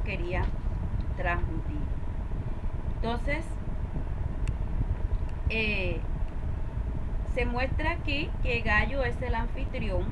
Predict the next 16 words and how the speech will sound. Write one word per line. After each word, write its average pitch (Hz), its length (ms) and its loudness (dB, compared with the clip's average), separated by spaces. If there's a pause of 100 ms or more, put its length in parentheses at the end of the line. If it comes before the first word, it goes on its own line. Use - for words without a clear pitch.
(400)
personaje, - 720 0 (2250)
donde 214 580 0
Diótrefes, 285 840 0 (1500)
que - 80 2
es - 80 -4
otro 226 260 0
personaje 240 640 2
de 190 80 -2
esta 226 240 0
carta, 180 440 0 (800)
se 185 80 -2
muestra 190 440 0
como 220 220 0
el 190 80 0
perro 185 400 0
hortelano, 233 540 0